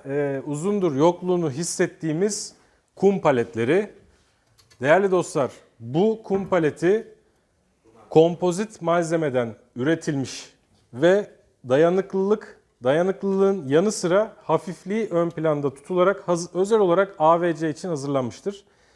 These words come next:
Bir tarafı kusursuz pürüzsüzlüğe sahipken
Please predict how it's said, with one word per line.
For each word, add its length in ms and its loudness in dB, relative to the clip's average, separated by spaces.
Bir 200 0
tarafı 520 0
kusursuz 760 -8
pürüzsüzlüğe 760 0
sahipken 720 0